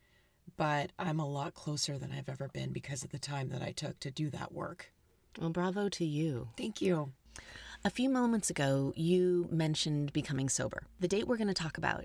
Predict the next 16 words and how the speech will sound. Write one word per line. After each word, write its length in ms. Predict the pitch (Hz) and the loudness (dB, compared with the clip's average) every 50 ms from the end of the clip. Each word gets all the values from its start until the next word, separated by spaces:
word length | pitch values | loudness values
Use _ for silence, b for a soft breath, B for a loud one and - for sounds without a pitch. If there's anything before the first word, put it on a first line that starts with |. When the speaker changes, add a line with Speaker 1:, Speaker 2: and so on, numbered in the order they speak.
| - - | -6 -2
Speaker 2:
did 160 | 160 165 160 | 0 2 2
it 80 | 175 165 | 2 2
happen 560 | 170 170 165 - - 175 170 170 165 160 151 | 2 0 0 0 2 2 4 4 4 4 2
while 180 | 151 147 147 | 2 0 0
you 160 | 147 147 143 139 | 0 0 0 -2
were 120 | 139 135 | -2 -4
still 240 | - - - 147 135 | -4 -4 -4 -6 -4
drinking, 480 | 139 - 226 262 311 - - 415 440 466 453 - - - - | -4 -4 -2 -2 -2 -2 -2 -4 -4 -6 -8 -12 -16 -18 -10
or 460 | - 196 190 185 180 180 180 175 175 170 | -4 0 2 4 4 4 6 4 4 2
did 100 | 165 170 | 2 0
it 120 | 165 165 | 0 0
happen 720 | 156 - 156 147 - 160 151 151 147 147 147 147 147 143 B B B B B B B B B B - - - - - - 180 - - - | -2 -2 -4 -2 0 0 0 2 2 2 2 2 2 0 B B B B B B B B B B -20 -16 -14 -14 -14 -14 -16 -12 -6 -4
after 240 | 151 139 - - | -4 -4 -2 -2
you 120 | 143 135 123 | -2 0 0
became 260 | 135 - - 127 123 | -2 -2 -2 -2 0
sober? 360 | - - 117 - - - - | 0 -2 -2 -4 -6 -10 -14